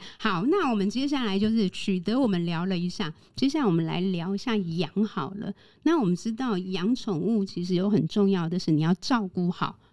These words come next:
它的健康。特殊宠物的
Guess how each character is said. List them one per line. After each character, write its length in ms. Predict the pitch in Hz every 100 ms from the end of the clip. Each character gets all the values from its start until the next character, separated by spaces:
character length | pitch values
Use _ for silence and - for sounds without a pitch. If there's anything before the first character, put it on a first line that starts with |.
| -
它 160 | - 180
的 240 | 143 151 -
健 360 | - 254 156 156
康。 400 | - 156 143 160 _ _ _ - - -
特 160 | - 370
殊 220 | - 311
宠 320 | - 170 -
物 180 | 240 220
的 760 | 185 165 156 143 143 - 220